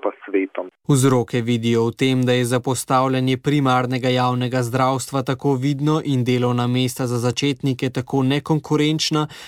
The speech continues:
Speaker 2: da mlajši kolegi iščejo priložnosti drugje, morda celo v tujini.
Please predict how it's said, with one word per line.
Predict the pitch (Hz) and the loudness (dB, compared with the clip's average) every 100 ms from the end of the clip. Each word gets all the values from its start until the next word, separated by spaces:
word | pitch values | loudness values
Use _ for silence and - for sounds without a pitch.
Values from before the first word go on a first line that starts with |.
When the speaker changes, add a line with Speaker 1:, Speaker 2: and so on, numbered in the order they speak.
| - | -4
Speaker 2:
da | 151 156 | 2 2
mlajši | 131 123 117 123 | 2 2 0 -2
kolegi | - 131 139 127 131 127 | 0 2 2 2 0 0
iščejo | 120 - 135 131 | 0 0 0 0
priložnosti | 139 127 127 123 120 117 131 | 0 0 0 0 -4 -4 -4
drugje, | 127 139 131 139 117 _ _ _ - | 0 0 2 0 0 _ _ _ -4
morda | 120 117 117 120 | 0 0 2 0
celo | 113 143 131 139 | 0 0 2 0
v | 127 | 0
tujini. | 135 135 123 110 | 2 2 0 -2